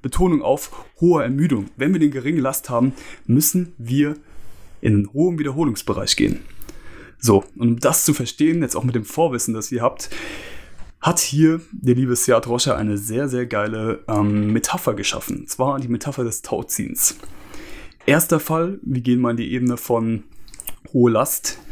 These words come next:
hohes Gewicht. Das ist im Grunde nichts anderes, als würden beim Tauziehen ganz viele Personen, die jetzt metaphorisch für deine Muskeln stehen,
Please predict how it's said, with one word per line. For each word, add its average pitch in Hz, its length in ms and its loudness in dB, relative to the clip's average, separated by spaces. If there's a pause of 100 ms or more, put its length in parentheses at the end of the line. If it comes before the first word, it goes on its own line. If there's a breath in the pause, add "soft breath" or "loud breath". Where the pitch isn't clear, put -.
(500 loud breath)
hohes 120 200 8
Gewicht. - 480 0 (540 loud breath)
Das - 140 -6
ist 156 80 0
im 151 60 2
Grunde 147 280 4
nichts 160 240 -2
anderes, 139 340 2
als 117 200 -6
würden 139 240 2
beim 110 200 -2
Tauziehen 147 720 2 (880 loud breath)
ganz - 360 2
viele 190 200 4
Personen, 147 560 2
die 139 80 0
jetzt 131 180 0
metaphorisch 135 460 -2
für 131 60 -6
deine 120 160 -2
Muskeln 131 340 0
stehen, 123 380 0